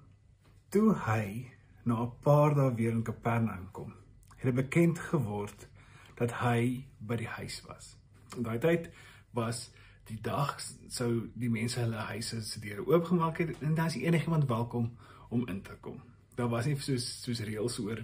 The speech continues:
wie kan inkom en wie kan uitkom nie. As jou deur oop is, dan kan enigiemand inkom. Dit was 'n oop deur beleid.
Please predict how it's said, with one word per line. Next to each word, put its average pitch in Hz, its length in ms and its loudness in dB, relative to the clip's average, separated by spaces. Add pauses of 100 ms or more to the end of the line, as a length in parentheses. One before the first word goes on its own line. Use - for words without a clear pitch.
wie 117 140 0
kan 117 140 0
inkom 123 260 0
en 117 80 2
wie 120 80 2
kan - 140 -4
uitkom 147 300 2
nie. 180 80 0 (280)
As 120 140 2
jou 151 160 6
deur 151 300 6
oop 151 180 0
is, 143 200 0 (120)
dan 110 160 -2
kan - 100 -6
enigiemand 127 480 2
inkom. 113 380 -2
Dit - 400 -18
was 117 140 2
'n 120 100 -4
oop 95 260 -4
deur 87 220 -6 (240)
beleid. - 400 -8